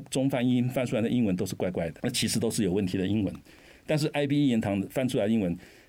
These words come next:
保证那个是正确而且是道地的英文啊，因为史嘉玲老师英文那么好，他对英文其实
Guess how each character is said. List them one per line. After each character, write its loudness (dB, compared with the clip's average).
保 -2
证 -2
那 2
个 0
是 0
正 0
确 0
而 -2
且 -2
是 -4
道 -2
地 -2
的 0
英 0
文 -12
啊， -4
因 2
为 0
史 -2
嘉 2
玲 2
老 2
师 -2
英 2
文 4
那 2
么 0
好， -6
他 -4
对 -2
英 4
文 2
其 -2
实 -2